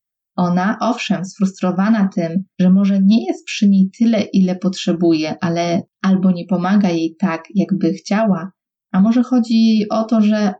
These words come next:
on ma pasję, a ona nie i nie wie, co zrobić ze swoją samotnością.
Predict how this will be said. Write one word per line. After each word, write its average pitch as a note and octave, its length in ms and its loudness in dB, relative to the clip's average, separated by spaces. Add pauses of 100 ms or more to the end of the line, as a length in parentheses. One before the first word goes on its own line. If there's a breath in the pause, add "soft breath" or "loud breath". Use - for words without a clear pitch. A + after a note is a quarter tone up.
on G#3+ 240 2
ma A#3+ 140 2
pasję, F#3 600 -2 (140)
a - 140 -8
ona F#3+ 260 4
nie F#3 340 4
i - 180 -2
nie F#3 180 2
wie, A#3 100 2
co G#3 140 -2
zrobić F3+ 460 -2
ze E3+ 100 -8
swoją E3+ 320 -6
samotnością. E3+ 920 -4